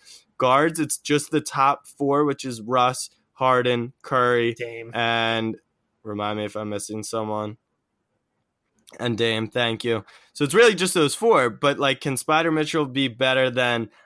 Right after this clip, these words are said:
Speaker 1: Luka Doncic, C J McCollum, like, Conley, his own teammate Jamal Murray? I, I absolutely think so. So I think Donovan Mitchell's gonna get it.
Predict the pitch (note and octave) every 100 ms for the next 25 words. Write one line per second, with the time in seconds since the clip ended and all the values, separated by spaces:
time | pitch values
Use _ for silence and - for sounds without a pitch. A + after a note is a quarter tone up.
0 | _ - D3 E3+ D#3+ C#3 C#3 C#3 C#3+ -
1 | - D#3 C#3+ C#3+ C3 - C#3+ C#3 C3+ C3
2 | B2+ B2+ B2 _ _ - A#2+ A#2 A2 -
3 | _ A2+ - _ _ _ - C#3 C#3 C#3
4 | C3+ C3+ C3 A#2 B2+ B2 - D3 C3 B2
5 | B2+ B2 A#2+ C3 D#3 C3+ - - A#2+ B2+
6 | B2 B2+ A#2+ G#2+ A2 G#2 - G2 - B2
7 | A2 - - F#3 B3+ G#3 F3+ E3+ D#3+ D3+
8 | C#3+ D3 B2+ C3 A#2+ A#2 A#2+ A#2+ A#2